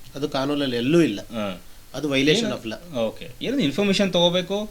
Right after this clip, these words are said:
Speaker 2: ಹೋಗ್ಬೇಕು.
Speaker 1: ಹೌದು.
Speaker 2: So ಆ ನಿಟ್ಟಿನಲ್ಲಿ ನೀನು ಅವ್ರು ಬರೋವರೆಗೂ ಇಲ್ಲೇ ಕೂತ್ಕೋ, ಆ, ಅವ್ರು ಬರ್ಲಿ, ಅವ್ರ್ನ
Speaker 1: ಹಾಗೆ
Speaker 2: ಗೊತ್ತಿಲ್ಲ ಅಂತ ನೀನು ಸುಳ್ಳು ಹೇಳ್ತಾ
Speaker 1: ಹಾಗೇನಾದ್ರೂ
Speaker 2: ಇದ್ಯಾ? ಈ
Speaker 1: ಇತ್ತು
Speaker 2: ಥರದ್ದೆಲ್ಲ.
Speaker 1: ಅಂದ್ರೆ, ಹಾಗೇನಾದ್ರೂ ಇತ್ತು ಅಂದ್ರೆ ನೀವು ಅದನ್ನ ರೆಕಾರ್ಡ್ ಮಾಡ್ಕೊಂಡು,
Speaker 2: ಹ್ಮ್.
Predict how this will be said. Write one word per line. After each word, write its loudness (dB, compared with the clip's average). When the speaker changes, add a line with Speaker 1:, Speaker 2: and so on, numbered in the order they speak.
Speaker 2:
ಹೋಗ್ಬೇಕು. -4
Speaker 1:
ಹೌದು. -14
Speaker 2:
So 0
ಆ 4
ನಿಟ್ಟಿನಲ್ಲಿ 4
ನೀನು 2
ಅವ್ರು 2
ಬರೋವರೆಗೂ 4
ಇಲ್ಲೇ 2
ಕೂತ್ಕೋ, -2
ಆ, -2
ಅವ್ರು -2
ಬರ್ಲಿ, 2
ಅವ್ರ್ನ 4
Speaker 1:
ಹಾಗೆ 4
Speaker 2:
ಗೊತ್ತಿಲ್ಲ 4
ಅಂತ 2
ನೀನು 2
ಸುಳ್ಳು 2
ಹೇಳ್ತಾ 6
Speaker 1:
ಹಾಗೇನಾದ್ರೂ 2
Speaker 2:
ಇದ್ಯಾ? 4
ಈ 4
Speaker 1:
ಇತ್ತು 0
Speaker 2:
ಥರದ್ದೆಲ್ಲ. 2
Speaker 1:
ಅಂದ್ರೆ, -10
ಹಾಗೇನಾದ್ರೂ -4
ಇತ್ತು -8
ಅಂದ್ರೆ -12
ನೀವು -6
ಅದನ್ನ -4
ರೆಕಾರ್ಡ್ -4
ಮಾಡ್ಕೊಂಡು, -10
Speaker 2:
ಹ್ಮ್. -10